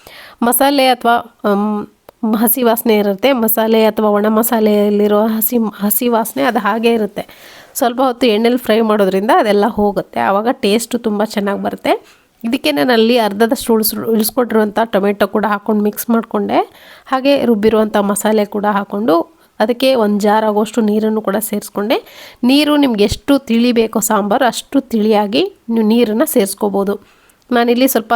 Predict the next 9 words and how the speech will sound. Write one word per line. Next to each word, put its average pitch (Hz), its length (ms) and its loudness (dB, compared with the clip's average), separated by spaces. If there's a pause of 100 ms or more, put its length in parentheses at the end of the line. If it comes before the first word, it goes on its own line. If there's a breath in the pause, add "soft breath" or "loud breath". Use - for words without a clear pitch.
(120)
ತಿಳಿ 226 380 2
ಸಾರನ್ನು 208 460 2
ಮಾಡ್ತಾಯಿದ್ದೀನಿ, 196 560 0 (540 loud breath)
ಅದಕ್ಕಾಗಿ 240 440 0 (120)
ಜಾಸ್ತಿ 196 360 0
ನೀರನ್ನು 208 280 -2
ಸೇರಿಸ್ಕೊಂಡೆ. 214 480 -2
ಉಪ್ಪು 240 300 -2
ನೋಡಿಕೊಂಡು 226 460 0